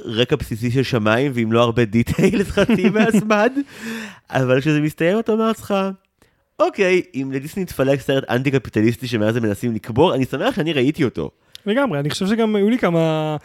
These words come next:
Speaker 2: אה, כמה גיחוכים עם עצמי תוך כדי הצפייה, והוא באמת... כאילו, הוא באמת feel good. כאילו, הוא לא, אה, סרט שגורם לך, אה, לתסכול או לעייפות או לתחושה שאתה מתחרט שראית אותו, כי הוא גם,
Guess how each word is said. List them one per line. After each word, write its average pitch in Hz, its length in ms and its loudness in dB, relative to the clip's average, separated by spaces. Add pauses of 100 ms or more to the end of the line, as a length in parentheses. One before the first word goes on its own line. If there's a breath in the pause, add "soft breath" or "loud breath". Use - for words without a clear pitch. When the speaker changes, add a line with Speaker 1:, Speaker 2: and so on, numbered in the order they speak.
(280 loud breath)
Speaker 2:
אה, 151 600 2
כמה 170 280 2
גיחוכים 165 460 2
עם 185 120 0
עצמי 175 260 -2
תוך 170 140 -4
כדי 165 200 -4
הצפייה, 180 680 -4
והוא 165 560 -6
באמת... 175 560 0 (880)
כאילו, 180 280 0
הוא 170 200 2
באמת 165 220 0
feel 202 260 0
good. 139 200 -2 (140)
כאילו, 160 200 2
הוא 151 120 2
לא, 180 340 2
אה, 190 140 0
סרט 175 360 -2
שגורם 160 360 0
לך, 165 140 -2 (580 loud breath)
אה, 175 120 2
לתסכול 185 540 -2
או 202 40 2
לעייפות 175 420 2
או 185 60 2
לתחושה - 260 -6
שאתה 175 240 -2
מתחרט 175 320 -4
שראית 156 320 -2
אותו, 151 240 -2
כי - 100 -4
הוא 208 80 0
גם, 240 80 4